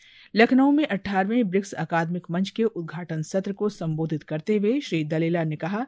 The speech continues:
कि भारत ने ब्रिक्स की अध्यक्षता के दौरान समायोजन, नवाचार, सहयोग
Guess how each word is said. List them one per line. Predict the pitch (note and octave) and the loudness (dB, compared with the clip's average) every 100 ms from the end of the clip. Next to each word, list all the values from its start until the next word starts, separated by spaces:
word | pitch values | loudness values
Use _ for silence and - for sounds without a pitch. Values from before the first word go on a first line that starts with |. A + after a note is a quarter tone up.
| - - - - | -10 -20 -14 0
कि | G3 | 2
भारत | G#3 A3 C4+ C4+ | 4 2 2 0
ने | D4 | 2
ब्रिक्स | G#3+ F#3 - | 2 0 -2
की | - | 0
अध्यक्षता | G3 D3 D#3 D#3+ - F#3+ | 2 2 -4 -6 -6 -4
के | F#3+ | -2
दौरान | E3 D#3+ E3 A#3+ D4+ | -2 -2 -2 -2 -4
समायोजन, | - E3+ D#3+ D#3+ F3+ F#3 A3+ - | -4 -4 -2 0 0 2 0 -2
नवाचार, | E3+ E3 D#3+ D#3+ F3+ F3 A3 | -4 -4 -2 -4 -2 -2 -4
सहयोग | - E3+ D#3+ F3 A3+ A#3 | -6 -6 -2 0 0 -2